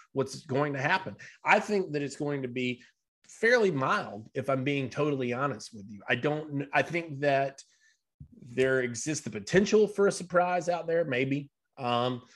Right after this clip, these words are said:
but you're probably gonna go, I'd say, on the names that you're waiting on, I, I'll say, I don't know, fifty fifty, maybe, uh, you know, sixty-five, se-, sixty-five forty-five, something like that. Or,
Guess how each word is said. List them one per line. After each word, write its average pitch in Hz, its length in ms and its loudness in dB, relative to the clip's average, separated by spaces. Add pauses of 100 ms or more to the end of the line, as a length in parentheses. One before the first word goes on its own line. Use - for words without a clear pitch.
(460)
but 170 180 2
you're 185 100 4
probably 180 640 4
gonna 170 220 2
go, 151 720 4
I'd 135 180 -4
say, 147 280 2
on 139 140 0
the 131 60 -4
names 139 480 0
that 147 80 -2
you're 143 160 0
waiting 135 440 2
on, 139 460 0
I, 269 680 2
I'll 240 80 0
say, 208 500 4
I 214 120 -4
don't 120 120 -6
know, 147 240 -2 (840)
fifty 143 220 0
fifty, 190 540 -2 (440)
maybe, 156 460 -2 (340)
uh, 131 320 -2
you 131 80 -4
know, 135 240 -4
sixty-five, 165 1200 -6
se-, 156 340 -6
sixty-five 160 540 -4
forty-five, 175 520 -6
something 160 160 -12
like 160 100 -8
that. - 240 -12
Or, 120 160 -8